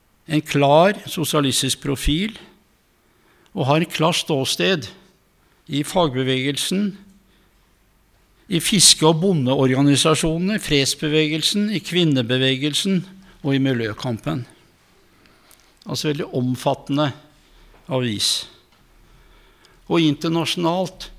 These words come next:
så står avisa på en brei, solidarisk plattform med ett motto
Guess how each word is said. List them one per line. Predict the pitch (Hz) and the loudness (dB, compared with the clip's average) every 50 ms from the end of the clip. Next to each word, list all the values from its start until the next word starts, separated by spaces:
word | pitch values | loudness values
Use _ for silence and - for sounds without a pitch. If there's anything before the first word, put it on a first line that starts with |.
| - - _ _ | -20 -20 _ _
så | - - 147 | -10 -8 -8
står | - - 156 147 151 156 156 | -6 -4 -4 -2 0 0 -2
avisa | 147 139 131 123 - - 175 180 196 202 175 - - | -2 -2 -2 -2 -2 -2 -2 -2 -4 -4 -8 -12 -8
på | - 151 | -6 -4
en | 143 147 139 | -4 -4 -2
brei, | 143 135 135 147 160 170 | -4 -2 -2 -2 -2 -4
solidarisk | 160 - - 160 147 156 160 143 135 123 123 123 123 139 151 147 - - | -4 -6 -6 -4 -4 -4 -4 -2 -2 0 0 0 0 0 -4 -4 -6 -8
plattform | - - 127 - - - - 160 185 214 202 - - - _ _ _ _ _ _ _ _ _ _ _ _ _ _ - _ _ _ _ _ _ _ _ _ _ _ _ | -8 -8 -8 -6 -8 -8 -6 -4 -4 -4 -8 -10 -14 -20 _ _ _ _ _ _ _ _ _ _ _ _ _ _ -20 _ _ _ _ _ _ _ _ _ _ _ _
med | - 151 - - | -4 -4 -2 0
ett | 226 185 190 - | -2 -2 -4 -4
motto | 175 170 170 - - 196 214 226 170 | -4 -4 -4 -2 -2 -2 -2 -2 -4